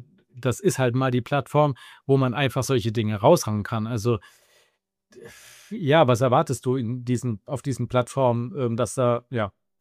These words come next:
wie gehe ich damit um? Also, also, ja, ich hab das gelesen und ich dachte so, ich sagte auch zu dir,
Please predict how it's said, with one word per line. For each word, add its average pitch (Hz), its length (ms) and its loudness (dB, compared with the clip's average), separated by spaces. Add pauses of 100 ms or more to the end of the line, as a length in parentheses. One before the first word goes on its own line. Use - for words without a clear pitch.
(680)
wie 135 140 -2
gehe 160 140 2
ich - 80 -2
damit 123 260 4
um? 160 340 6
Also, 123 540 2 (420)
also, 156 300 -2 (260)
ja, 143 280 -2
ich 131 100 -6
hab 165 120 -2
das 170 160 0
gelesen 170 460 4
und 160 120 2
ich 135 100 -2
dachte 160 260 -4
so, 151 360 -2
ich 147 120 -4
sagte 147 440 0
auch 156 100 0
zu 131 140 -4
dir, 110 240 0